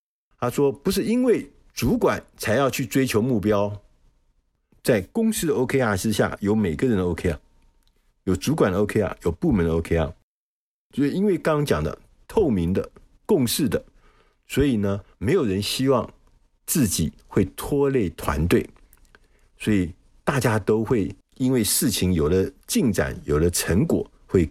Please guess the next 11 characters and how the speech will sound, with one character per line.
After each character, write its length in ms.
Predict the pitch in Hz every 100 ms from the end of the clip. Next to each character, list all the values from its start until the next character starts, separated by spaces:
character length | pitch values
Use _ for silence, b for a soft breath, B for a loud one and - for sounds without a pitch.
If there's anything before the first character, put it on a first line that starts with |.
| -
感 240 | - 76 78 -
到 340 | 104 80 67 -
自 200 | - 101
豪。 280 | - - - _ _ _ _ _ _ _ _ _ _
那 280 | 139 127 127
在 540 | - - 156 131 117 - _ -
后 280 | - 214
面 180 | 147 113
也 140 | 82 113
讲 240 | - 85
到， 260 | 110 92